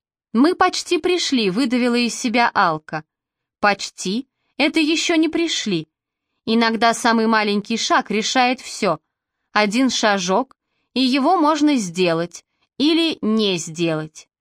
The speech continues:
Ох, прости, заболтался. Мне сюда».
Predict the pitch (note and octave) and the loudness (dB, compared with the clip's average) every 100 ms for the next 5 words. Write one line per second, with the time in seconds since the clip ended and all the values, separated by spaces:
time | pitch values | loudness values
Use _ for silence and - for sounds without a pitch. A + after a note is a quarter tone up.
0 | _ _ _ D4+ E4+ - - A3 G#3+ - | _ _ _ 0 0 0 0 0 -2 -6
1 | G3+ E3 F3+ A3 A3+ C4+ C4+ - F3 D3+ | -6 -6 -4 -2 2 0 0 0 0 -2
2 | - D3 _ _ _ - A#3+ D4 F#4 - | -10 -12 _ _ _ 0 2 2 0 -4
3 | C4 F3 D3 | -6 -4 -4